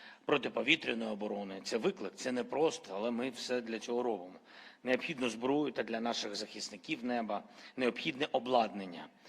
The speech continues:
і бойову авіацію. Це дійсно виклик, і це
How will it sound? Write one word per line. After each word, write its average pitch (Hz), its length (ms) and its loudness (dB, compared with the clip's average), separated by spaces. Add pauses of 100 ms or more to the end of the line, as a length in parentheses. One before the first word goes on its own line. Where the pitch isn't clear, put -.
(200)
і 113 340 -4
бойову 113 420 -2
авіацію. 104 600 -2
Це 147 260 2 (580)
дійсно 127 520 2 (800)
виклик, 139 680 0 (680)
і 123 420 2 (120)
це 127 340 4